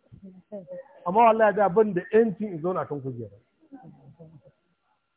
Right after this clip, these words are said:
Aka aje ni a tudun wada, aka bani kuɗin acaɓa, na ƙaraso gida. Da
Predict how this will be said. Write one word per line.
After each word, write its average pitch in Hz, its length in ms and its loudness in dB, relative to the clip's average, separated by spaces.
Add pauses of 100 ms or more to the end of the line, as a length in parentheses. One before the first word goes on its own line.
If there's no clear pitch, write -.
(1900)
Aka 175 220 -6
aje 165 220 -2
ni 165 60 -4
a 156 100 -6
tudun 165 280 -8
wada, 160 380 -2 (600)
aka 156 200 -8
bani 160 260 -4
kuɗin 165 340 -8
acaɓa, 165 600 -6 (440)
na 147 100 -14
ƙaraso 143 460 -6
gida. 131 320 -10 (3500)
Da 127 100 -14